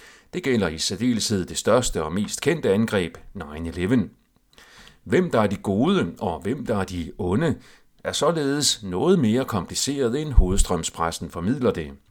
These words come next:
De onde forklæder sig som gode, og de gode bliver via bedrag og manipulation fremstillet som de onde. Og de fleste nægter overhovedet at overveje muligheden for, at dette er sandt.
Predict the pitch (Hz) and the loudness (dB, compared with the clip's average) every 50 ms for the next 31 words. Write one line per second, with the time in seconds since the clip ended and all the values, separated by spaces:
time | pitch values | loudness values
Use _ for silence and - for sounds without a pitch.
0 | - - - - - - - 117 120 123 123 - 123 127 160 180 170 120 - 101 | -20 -20 -20 -20 -18 -10 -4 -2 -2 0 2 4 4 4 6 4 2 0 -2 -6
1 | - - 117 143 139 110 87 78 - - 76 73 69 67 - - - 82 71 69 | -6 -2 0 0 2 0 0 -2 -2 -4 -4 -6 -6 -8 -6 -4 -4 -4 -4 -6
2 | 69 - - 98 87 87 110 135 170 170 147 110 - - _ - - - - - | -12 -10 -6 -4 -2 0 2 2 2 0 0 -4 -6 -10 _ -20 -20 -20 -20 -20
3 | _ - - 110 101 104 104 120 107 107 110 110 117 113 104 - - 160 151 139 | _ -6 -4 -2 -2 0 0 2 2 4 4 4 4 2 2 0 0 0 2 2
4 | 131 123 117 107 92 95 92 95 92 90 - - - - 85 95 117 127 131 120 | 2 0 -2 -2 -2 2 2 4 4 2 0 -2 -6 0 4 6 6 6 6 4
5 | 104 90 82 85 82 78 80 87 87 85 82 82 - - - 71 - - 143 156 | 2 0 0 -2 -2 -4 -6 -6 -6 -6 -4 2 6 6 6 6 4 2 2 2
6 | 147 127 107 - - 80 85 101 104 - - 123 120 127 123 - 135 131 131 131 | 2 0 -4 -6 -2 -2 0 0 0 -2 -2 -2 0 0 0 0 0 -2 -2 -6
7 | 127 - - 165 143 139 120 - - 92 76 78 82 82 87 82 - - _ _ | -8 -10 -10 -10 -10 -10 -12 -10 -10 -10 -8 -6 -4 -4 -4 -4 -6 -10 _ _
8 | _ _ _ - - - - - - - - - - 180 185 202 208 - 139 123 | _ _ _ -20 -20 -20 -20 -20 -20 -20 -16 -6 -2 0 0 0 2 2 2 2
9 | 113 - - 92 87 95 107 107 - - - - 71 80 82 104 120 151 165 156 | 2 2 0 0 2 2 2 0 0 0 0 0 0 2 4 4 4 4 4 4
10 | 113 87 85 92 110 127 117 98 87 85 87 85 87 107 156 175 165 143 127 127 | 2 2 4 6 6 6 6 4 4 2 2 0 0 0 0 2 2 4 4 4
11 | 123 110 139 143 147 147 143 - - 170 160 - - _ - - 92 90 - 90 | 4 4 4 4 4 4 2 -2 -2 -2 -2 -2 -6 _ -8 -4 -4 -4 -4 -4
12 | 82 - - - - - - - - - - - 80 78 - - - - - | -8 -8 -10 -12 -12 -12 -12 -12 -12 -10 -8 -8 -8 -8 -8 -8 -10 -10 -10